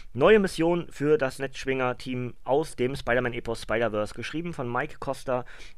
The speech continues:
und dem Artwork von David Baldion, Jay Foskett und anderen. Jay Foskett, hab ich gar nicht, gar nicht auf dem Radar. Äh, Mike Costa für Spider-Man verse,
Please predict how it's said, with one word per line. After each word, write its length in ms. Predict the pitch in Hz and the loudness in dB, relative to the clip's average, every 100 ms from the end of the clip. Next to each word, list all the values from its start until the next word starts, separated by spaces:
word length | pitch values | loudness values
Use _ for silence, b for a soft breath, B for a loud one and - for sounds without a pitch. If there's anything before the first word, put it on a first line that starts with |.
| - | -4
und 180 | - 180 | 0 2
dem 120 | 175 | 0
Artwork 420 | 117 127 - 135 127 | 0 0 0 -2 -2
von 240 | 120 117 | -2 0
David 380 | 117 120 120 - | 0 0 -4 -2
Baldion, 600 | 107 123 127 120 117 117 B B B - | 0 2 0 0 -2 -6 B B B -4
Jay 440 | 131 135 139 - - - - | 2 4 2 -2 -12 -14 -14
Foskett 600 | - 147 170 - 190 185 - - | -4 0 0 2 0 0 -6 2
und 320 | 139 147 - | 4 4 2
anderen. 340 | 123 117 87 - - - - - - | 0 2 -4 -8 -12 -12 -12 -12 -10
Jay 200 | - 131 | -6 -6
Foskett, 340 | 143 113 - - | -6 -8 -8 -8
hab 80 | |
ich 80 | 123 | -8
gar 100 | 123 | -8
nicht, 140 | 123 123 | -8 -6
gar 80 | |
nicht 120 | 123 120 | -6 -6
auf 80 | |
dem 60 | 120 | -6
Radar. 320 | 113 95 92 - | -6 -6 -8 -8
Äh, 60 | - | -2
Mike 180 | 123 135 | 0 0
Costa 340 | 156 156 156 | -2 -2 -2
für 160 | 147 135 | -2 -4
Spider-Man 760 | - 127 127 120 117 113 107 | 0 2 2 0 -4 -6 -8
verse, 400 | - 104 113 - | -4 -2 -4 -8